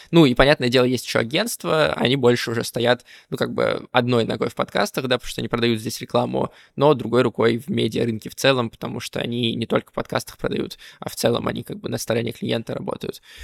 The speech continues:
И вот, а, а, агентства тоже выступают важной ролью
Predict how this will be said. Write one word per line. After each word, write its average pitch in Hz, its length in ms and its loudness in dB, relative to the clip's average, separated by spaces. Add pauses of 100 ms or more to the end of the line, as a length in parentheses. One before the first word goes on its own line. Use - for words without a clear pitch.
(160)
И - 180 -4
вот, 123 280 0
а, - 120 0
а, - 400 -4
агентства 117 560 -2
тоже 117 280 -4
выступают 117 680 -4
важной 117 480 -2
ролью 117 1000 -4